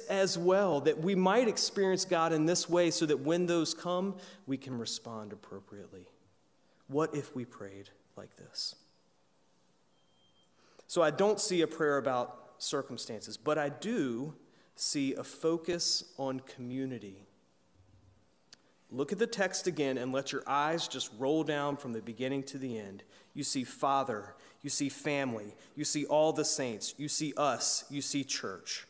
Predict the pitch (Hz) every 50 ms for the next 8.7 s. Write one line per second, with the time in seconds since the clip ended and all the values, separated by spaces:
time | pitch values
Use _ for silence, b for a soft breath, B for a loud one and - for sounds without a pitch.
0 | B B B B B B B 160 151 - 185 165 151 135 151 185 220 220 - -
1 | - - 220 202 175 156 139 139 - - - - - B B B B B B B
2 | B B 165 170 147 156 147 - - - - - - 202 202 214 226 233 226 226
3 | - 196 180 160 160 147 147 143 147 143 - - 156 156 147 139 131 139 151 151
4 | 160 180 190 196 175 156 160 151 - 127 147 139 - - 113 - 156 160 175 185
5 | 196 202 208 196 196 - - - - 196 185 160 - - 156 127 117 104 104 104
6 | 104 104 127 151 151 123 98 - - - - - - - - - b b b b
7 | b b b b b b b b b _ _ _ _ _ - - 143 135 139 147
8 | 135 127 117 123 131 127 123 131 131 135 143 - -